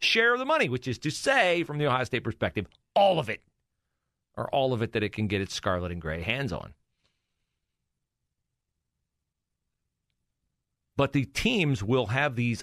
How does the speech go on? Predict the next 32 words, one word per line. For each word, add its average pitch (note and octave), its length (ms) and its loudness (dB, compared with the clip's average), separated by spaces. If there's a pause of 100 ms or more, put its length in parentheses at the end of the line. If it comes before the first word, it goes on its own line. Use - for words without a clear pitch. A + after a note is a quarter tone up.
approved B2+ 760 -2
gambling D3+ 360 -2
apps, B1+ 200 -8
and F#2 100 -4
if - 80 -12
you're A2+ 140 -4
in A2+ 60 0
the G#2+ 60 -2
stadium, D3 380 -2
you're D#2 120 -12
not B1 100 -6
gonna F#2 140 -8
be G#2+ 100 0
able, B2 320 0
they're C3+ 100 0
gonna A3+ 160 2
block D#3+ 640 -2 (540)
the C#3+ 180 -2
other E3 220 2
sites - 680 -2 (760)
in E3+ 160 2
the E3 80 2
stadium. E3 440 0
You're G#2 60 -2
not C3+ 140 2
gonna D#3 100 0
be D#3 100 4
able D#3+ 120 2
to D#3 60 0
gamble C#3 480 0
on C#3+ 200 0
those C#3+ 220 0